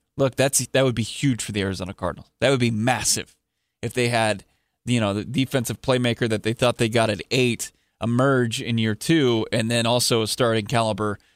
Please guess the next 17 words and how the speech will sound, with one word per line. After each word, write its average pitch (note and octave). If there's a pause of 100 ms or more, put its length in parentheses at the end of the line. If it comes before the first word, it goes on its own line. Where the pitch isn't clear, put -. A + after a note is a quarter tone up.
(160)
offensive A2+
lineman. A#2 (520)
I A2
mean, A#2
that, A#2+ (220)
that B2
makes C3
that C3
draft, C3 (100)
the B2
twenty B2+
twenty B2
draft, A2+
look G#2+ (300)
so -
much B2
better, A2